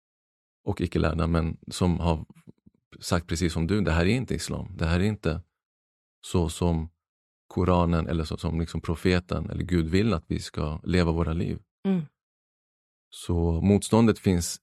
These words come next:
Speaker 1: även bland såklart bland muslimer och religiösa muslimer,
Speaker 2: Mm.
Speaker 1: verkligen troende.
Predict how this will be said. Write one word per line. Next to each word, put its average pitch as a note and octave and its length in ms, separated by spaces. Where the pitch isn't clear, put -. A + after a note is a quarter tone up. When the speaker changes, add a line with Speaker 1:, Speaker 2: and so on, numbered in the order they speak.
Speaker 1:
även F2+ 340
bland E2 420
såklart D#2+ 420
bland E2+ 240
muslimer F2 640
och - 300
religiösa E2 580
muslimer, C#2+ 440
Speaker 2:
Mm. G#3 160
Speaker 1:
verkligen E3+ 240
troende. F#2 500